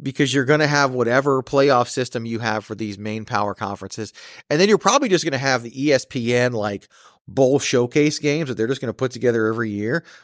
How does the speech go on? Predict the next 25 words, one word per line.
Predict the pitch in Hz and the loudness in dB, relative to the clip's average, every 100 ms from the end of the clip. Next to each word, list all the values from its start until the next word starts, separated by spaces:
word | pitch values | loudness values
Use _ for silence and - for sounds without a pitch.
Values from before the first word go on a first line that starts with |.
| - | -2
with | 120 143 | 2 2
those | 147 156 147 | 4 6 6
leftover | 151 165 175 170 160 | 4 2 2 0 0
teams | 160 175 185 156 | -6 -8 -8 -8
because | 123 - 123 120 | -6 -2 -2 0
they'll | 113 | 0
take | 104 123 | 0 -2
the | 123 | -2
money | 107 107 139 | -2 -2 -2
and | 110 | -2
be | 117 | 0
on | 117 | 0
television. | 113 117 131 147 175 - - - - | 0 -2 -4 -4 -8 -10 -20 -20 -4
So | - 123 117 | 4 4 4
it, | 143 127 | 0 -2
it's | 147 - | -2 0
just | 175 - | 0 0
crazy | 151 165 143 | 2 2 2
to | 120 | 0
think | - 127 120 | 0 -2 2
of | 107 98 _ _ _ _ - | 2 0 _ _ _ _ -4
where | 120 143 | 2 4
we're | 127 113 | 4 2
gonna | 117 104 | 2 0
be. | 85 139 135 | 0 0 -2